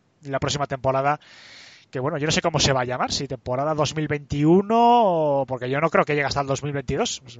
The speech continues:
que siempre estamos acostumbrados a decir temporada diecinueve veinte tal. Bueno, para la próxima temporada, dos mil veintiuno, parece que esa es la fecha más, eh, probable. No sé en qué formato, no se sabe mucho, pero bueno, yo creo que es un,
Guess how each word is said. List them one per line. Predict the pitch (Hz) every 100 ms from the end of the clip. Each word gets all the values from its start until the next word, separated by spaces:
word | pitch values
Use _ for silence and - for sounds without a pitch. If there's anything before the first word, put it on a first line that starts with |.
| 113
que | 110
siempre | 135 147
estamos | 156 143
acostumbrados | 139 135 - 131 143 139
a | 131
decir | 143
temporada | - 127 131 131
diecinueve | 135 135 135 143 131
veinte | 135 139 139
tal. | 143 156 - - - - - - -
Bueno, | 208
para | 143 123
la | 127 127
próxima | 147 165 160
temporada, | 151 135 147 156 165 _
dos | 147 131
mil | 156
veintiuno, | 151 143 165 170
parece | 151 175
que | -
esa | 147
es | 139
la | 131
fecha | 151 - 135
más, | 139 139 - -
eh, | 131 120 117 113 110 110 113 107
probable. | 131 156 190 120 _ - - -
No | -
sé | 139 156
en |
qué | 156 151
formato, | 147 151 202 208
no | 170
se | 143
sabe | 147 143
mucho, | 156 180 - 190
pero | 143 131
bueno, | 117
yo | 117
creo | 127
que | 123
es | 120
un, | 131 127 120 123